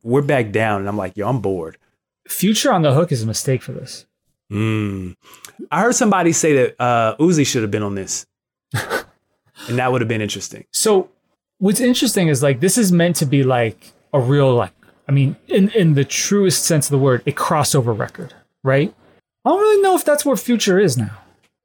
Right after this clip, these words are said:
Speaker 2: Like, Future's famous. People know Future. But, like, I don't know, man.
Speaker 1: I think,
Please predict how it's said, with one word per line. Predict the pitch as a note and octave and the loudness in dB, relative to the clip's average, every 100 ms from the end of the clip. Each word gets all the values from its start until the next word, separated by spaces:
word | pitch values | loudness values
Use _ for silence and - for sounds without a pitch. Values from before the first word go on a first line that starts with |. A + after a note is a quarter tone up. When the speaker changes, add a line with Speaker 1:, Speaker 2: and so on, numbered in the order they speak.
| _ - | _ -4
Speaker 2:
Like, | E3+ - | -4 -2
Future's | - F4 - - | -2 0 0 0
famous. | F#3+ G3+ A2 - | 0 0 -2 -4
People | - A3 | -4 0
know | C#3+ A2+ | 0 0
Future. | D#3 F3+ - C#3+ _ _ _ _ _ _ - | -2 -4 -6 -14 _ _ _ _ _ _ -2
But, | |
like, | A#2+ G#2+ | -2 0
I | - | 0
don't | - | 2
know, | D#3 C#3 | 2 0
man. | G#2+ G#2+ A2 - _ _ _ _ - - _ _ _ _ _ _ _ | -2 -6 -10 -16 _ _ _ _ -20 -20 _ _ _ _ _ _ _
Speaker 1:
I | C3 | -6
think, | D3 E3+ C3 | -2 0 0